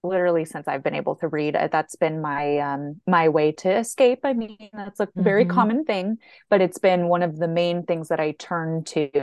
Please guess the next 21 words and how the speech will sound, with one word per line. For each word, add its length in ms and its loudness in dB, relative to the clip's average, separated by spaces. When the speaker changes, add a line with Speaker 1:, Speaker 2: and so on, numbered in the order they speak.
Speaker 1:
And 260 -4
so 480 -4
I, 360 0
in 200 -6
fact, 360 -8
felt 300 -6
quite 380 -2
overwhelmed 580 0
this 220 -2
weekend, 600 -2
and 320 -8
I 160 0
believe 400 6
I 140 4
was 180 0
poloing 560 0
you 240 -10
about 480 -2
it 120 2
Speaker 2:
Mm-hmm. 160 -8
Speaker 1:
on, 180 -4